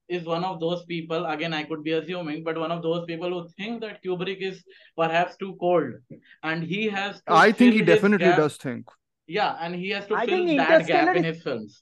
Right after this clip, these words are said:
Speaker 3: I think
Speaker 2: Hmm.
Speaker 3: Interstellar is the proof, right, Ashwini,
Speaker 2: Yeah.
Speaker 3: that he
Speaker 1: It,
Speaker 3: thinks
Speaker 1: every
Speaker 3: Kubrick is
Speaker 1: film, you
Speaker 3: too
Speaker 1: know,
Speaker 3: cold. Yeah,
Speaker 1: e-,
Speaker 3: too cold.
Speaker 1: exactly. So what he's doing, uh, Nolan is, what he's doing is that in every film, he's not actually, uh, starting the film with a human, uh, with, with anything about human condition, but
Speaker 2: Hmm.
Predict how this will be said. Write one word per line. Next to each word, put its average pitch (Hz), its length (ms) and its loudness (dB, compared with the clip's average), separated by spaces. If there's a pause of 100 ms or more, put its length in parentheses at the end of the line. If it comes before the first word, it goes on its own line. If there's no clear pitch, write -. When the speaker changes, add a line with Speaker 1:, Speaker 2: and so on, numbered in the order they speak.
Speaker 3:
I 240 80 2
think 349 180 -2
Speaker 2:
Hmm. 269 100 -2 (100)
Speaker 3:
Interstellar 330 400 -2
is 294 100 -4
the 349 160 -4
proof, 262 320 -2
right, 220 320 2
Ashwini, 190 300 -8
Speaker 2:
Yeah. 240 120 2 (180)
Speaker 3:
that - 80 -8 (100)
he 240 140 -2
Speaker 1:
It, 370 100 -6
Speaker 3:
thinks 262 200 -6
Speaker 1:
every 214 280 2
Speaker 3:
Kubrick 262 60 0
is 226 80 -2
Speaker 1:
film, 214 200 -2
you - 60 2
Speaker 3:
too 208 60 0
Speaker 1:
know, 247 100 -2
Speaker 3:
cold. 233 280 -4 (280)
Yeah, 190 220 2
Speaker 1:
e-, 214 60 2
Speaker 3:
too 208 60 -6
cold. 220 100 2
Speaker 1:
exactly. 220 420 0
So 202 120 -4 (200)
what 180 180 0
he's 214 220 -4
doing, 202 340 -8
uh, 170 80 -10
Nolan 165 400 -2
is, 214 140 -4
what 156 240 -2
he's 175 300 -10
doing 170 260 -4
is 180 140 -8
that 185 160 -8
in 185 120 -8
every 156 360 -4
film, 190 320 -6
he's 180 360 -8
not 175 280 -8 (120)
actually, 214 680 -10 (280)
uh, 190 140 -6
starting 214 540 -4
the 220 160 0
film 202 280 -6
with 190 160 -4
a 202 100 -2
human, 175 320 -2
uh, 151 360 -4
with, 156 200 -8
with 165 200 -4
anything 175 380 -4
about 160 280 -2
human 160 300 -6
condition, 143 460 -8
but 196 160 -6
Speaker 2:
Hmm. - 180 -10